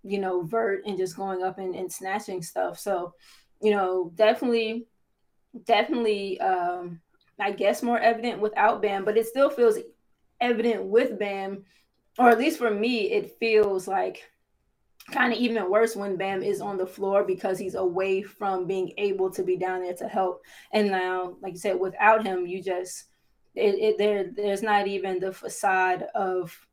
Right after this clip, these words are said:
we should be able to, to get some of these boards because you're not. Toronto is extremely long,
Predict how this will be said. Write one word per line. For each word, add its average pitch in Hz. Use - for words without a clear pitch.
we 196
should 214
be 190
able 175
to, 165
to 185
get 180
some 170
of 170
these 165
boards 185
because 185
you're 180
not. 185
Toronto 190
is 185
extremely 202
long, 180